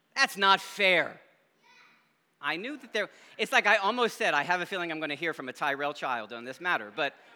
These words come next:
but I didn't say it, and then you came through. Praise the Lord. I like responsiveness from the kids. That's good.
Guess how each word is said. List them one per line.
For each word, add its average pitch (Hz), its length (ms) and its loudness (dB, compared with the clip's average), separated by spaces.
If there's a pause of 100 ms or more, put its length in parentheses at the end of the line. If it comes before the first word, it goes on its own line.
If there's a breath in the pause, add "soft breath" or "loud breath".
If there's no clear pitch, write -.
(160)
but 165 100 2
I 185 80 8
didn't 247 220 2
say 285 240 6
it, 269 100 4
and 185 140 0
then 196 100 4
you 202 140 -2
came 240 280 8
through. 226 300 0 (280)
Praise 220 280 2
the 277 80 -4
Lord. 170 340 0
I 147 120 2
like 220 260 6
responsiveness 240 680 2
from 214 200 -2
the 240 80 -2
kids. 190 300 -2
That's 165 200 -6
good. 180 300 -4